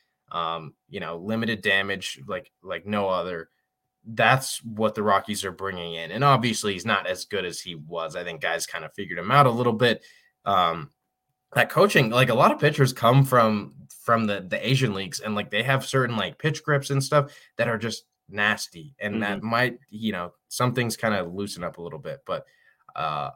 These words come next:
Speaker 1: I'm, I'm excited to see him pitch. And then Tim dropped another question.
Speaker 2: Yes.
Speaker 1: "Any chance the Rockies make a trade for a pitcher they can add to the rotation this season?"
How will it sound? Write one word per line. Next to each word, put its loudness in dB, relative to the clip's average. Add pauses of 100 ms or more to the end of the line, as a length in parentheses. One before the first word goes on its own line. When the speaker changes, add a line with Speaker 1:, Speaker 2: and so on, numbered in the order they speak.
Speaker 1:
I'm, -6
I'm -8
excited -4
to -8
see -8
him -8
pitch. -8 (340)
And -2
then -4
Tim 2
dropped 2
another -2
question. -8
Speaker 2:
Yes. -12
Speaker 1:
"Any -4
chance -4
the -10
Rockies 0
make -2
a -4
trade 0
for -4
a -4
pitcher -4
they -2
can -12
add -8
to -16
the -12
rotation -10
this -6
season?" -8